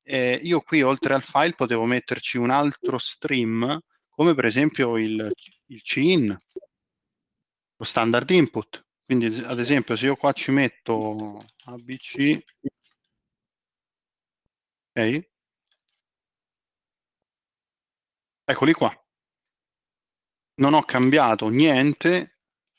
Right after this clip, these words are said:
nulla, se non lo stream che è stato passato all'iteratore. Questo qua è un po' quello che vi dicevo prima della programmazione generica, che è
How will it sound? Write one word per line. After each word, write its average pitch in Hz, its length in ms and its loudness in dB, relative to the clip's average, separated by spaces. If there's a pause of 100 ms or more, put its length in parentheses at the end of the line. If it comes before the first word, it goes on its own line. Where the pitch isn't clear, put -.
(120)
nulla, 131 540 -2
se - 180 -2
non 147 500 0
lo 147 140 -2
stream 151 1000 0
che - 140 -6
è 131 40 -2
stato 131 300 -2
passato 120 580 -2
all'iteratore. 117 720 -4 (1300)
Questo 160 320 4
qua 170 180 4
è - 20 4
un 156 100 4
po' 151 120 0
quello 156 180 4
che 151 100 4
vi 147 80 -2
dicevo 139 260 -2
prima 147 240 2
della 131 140 2
programmazione 127 600 -2
generica, 113 480 0
che 110 180 -2
è 127 100 -4